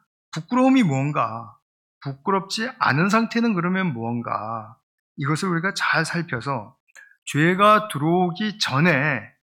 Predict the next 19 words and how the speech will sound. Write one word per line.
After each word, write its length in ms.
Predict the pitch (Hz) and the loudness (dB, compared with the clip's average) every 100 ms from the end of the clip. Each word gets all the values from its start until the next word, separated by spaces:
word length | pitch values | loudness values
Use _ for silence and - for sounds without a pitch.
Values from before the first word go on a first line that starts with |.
| _ _ _ _ | _ _ _ _
인간이 720 | 147 165 180 196 220 135 - _ _ _ _ _ | -2 0 2 2 2 -2 -8 _ _ _ _ _
그냥 380 | 156 202 208 - | 0 0 0 -4
그대로 760 | - 151 - 226 226 233 233 - | -4 0 0 2 2 2 0 -6
한, 200 | - 226 - _ _ _ _ | -6 -6 -10 _ _ _ _
이제 260 | 156 131 - _ - | -10 -10 -14 _ -10
성장해 560 | - 262 240 214 202 | -2 2 4 4 2
가면 540 | 185 110 127 180 117 - _ _ _ _ - | 0 -2 2 0 0 -10 _ _ _ _ -6
그러면 440 | 160 185 208 175 | 0 2 0 -4
좋았을 800 | - 143 175 170 - 123 120 113 _ _ _ | -4 4 4 2 -4 -6 -8 -14 _ _ _
그 180 | - 170 - | -6 -6 -4
기본적인 680 | - 156 208 208 185 170 170 | -2 2 4 4 2 0 -4
상태, 520 | - 175 - 117 113 _ _ _ _ _ - | -6 -8 -10 -12 -14 _ _ _ _ _ -6
그 140 | 143 | -4
상태를 640 | 139 165 - 139 175 233 - _ _ | -2 -4 -2 0 0 -2 -10 _ _
우리가 220 | 123 123 135 | -8 -4 -4
좀 140 | 139 | -4
잘 320 | 110 - 165 | -2 -2 -2
살펴보는 640 | 175 247 214 196 131 104 95 | 0 -2 0 -2 -2 -8 -12
것, 160 | 92 | -18